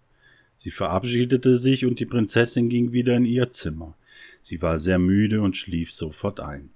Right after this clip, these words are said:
Am nächsten Tag stand sie auf, zog sich an. Sie konnte wieder sprechen und wurde zur Königin gekrönt. Dem bösen König stellte sie sich mutig entgegen und versicherte ihm,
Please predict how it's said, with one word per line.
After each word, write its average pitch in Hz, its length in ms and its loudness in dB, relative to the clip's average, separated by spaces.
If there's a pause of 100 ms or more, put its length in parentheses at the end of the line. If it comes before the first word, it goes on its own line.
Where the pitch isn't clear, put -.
(300)
Am 98 120 -2
nächsten 139 360 2
Tag 127 280 2
stand 120 280 0
sie - 100 -2
auf, 147 380 0
zog 135 240 2
sich - 260 -6
an. 78 220 -10 (240)
Sie - 160 -6
konnte 131 360 4
wieder 107 200 4
sprechen 107 580 -2
und 131 140 2
wurde 123 280 4
zur 127 200 -2
Königin 87 560 4
gekrönt. 78 600 -8 (460)
Dem 90 180 2
bösen 170 360 6
König 123 320 4
stellte 98 340 2
sie 95 160 -2
sich 87 240 -4
mutig 127 380 4
entgegen 92 480 0
und 85 160 0
versicherte 95 560 2
ihm, 101 300 2